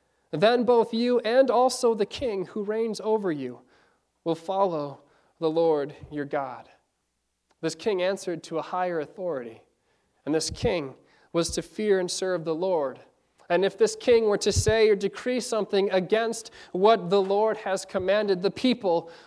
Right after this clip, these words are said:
were not to follow the king's decree. And in so doing, both the people and the king would fear and serve the Lord.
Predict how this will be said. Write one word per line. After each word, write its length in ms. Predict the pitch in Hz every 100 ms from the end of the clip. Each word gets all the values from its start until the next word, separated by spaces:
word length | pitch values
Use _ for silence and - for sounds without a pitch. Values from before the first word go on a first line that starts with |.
| -
were 180 | 202
not 300 | 202 208 208
to 240 | 208 - 190
follow 560 | - 196 208 196 175
the 100 | 156
king's 480 | 156 - 196 185 156
decree. 600 | 143 - - 190 147 117 - _ _ _ _ _ _ _ _ _
And 140 | 156 165
in 220 | 170 208
so 260 | - 202
doing, 460 | 180 170 170 151 143
both 260 | 160 160 -
the 80 |
people 640 | 147 208 196 180 165 156 - _ -
and 200 | 170 180
the 80 | 170
king 500 | - 190 151 135 127 _ _ -
would 140 | 151
fear 500 | - 190 180 151 135 - -
and 140 | 160
serve 540 | - 165 143 135 131 _ _ _ -
the 80 | 143
Lord. 420 | 143 120 113